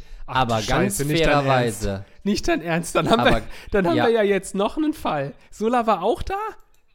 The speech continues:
Speaker 1: Mit
Speaker 2: Aber
Speaker 1: Sola hatte ich ja
Speaker 2: ganz
Speaker 1: auch zu,
Speaker 2: ehrlich.
Speaker 1: hatte ich doch auch zu tun. Mit dem habe ich doch die Kochshow gedreht jetzt in Berlin. Dem habe ich mich auch vorgestellt. Freut mich, dich kennenzulernen.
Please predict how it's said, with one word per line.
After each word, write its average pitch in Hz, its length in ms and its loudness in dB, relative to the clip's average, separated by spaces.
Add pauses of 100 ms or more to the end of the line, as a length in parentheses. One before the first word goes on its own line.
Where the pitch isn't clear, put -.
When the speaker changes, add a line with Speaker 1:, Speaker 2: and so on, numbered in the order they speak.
(920)
Speaker 1:
Mit 208 120 0
Speaker 2:
Aber - 80 2
Speaker 1:
Sola 240 240 4
hatte 175 160 2
ich 208 80 0
ja - 80 -2
Speaker 2:
ganz 226 100 -4
Speaker 1:
auch 226 60 -14
zu, 233 120 -4
Speaker 2:
ehrlich. 196 220 -4
Speaker 1:
hatte 202 140 -4
ich 196 80 -10
doch 214 140 -6
auch - 140 -8
zu - 140 -6
tun. 156 380 -6
Mit 165 100 -8
dem 190 140 -4
habe 190 100 -4
ich - 40 -10
doch 185 120 -10
die - 80 -12
Kochshow - 380 -8
gedreht 160 340 -4
jetzt 143 160 -6
in 131 80 -6
Berlin. 123 240 -6
Dem 156 180 -2
habe 202 140 0
ich 196 80 -10
mich 233 140 -6
auch 262 80 -6
vorgestellt. 202 560 -6
Freut 147 200 -6
mich, 151 120 -6
dich 247 180 -6
kennenzulernen. 240 600 -4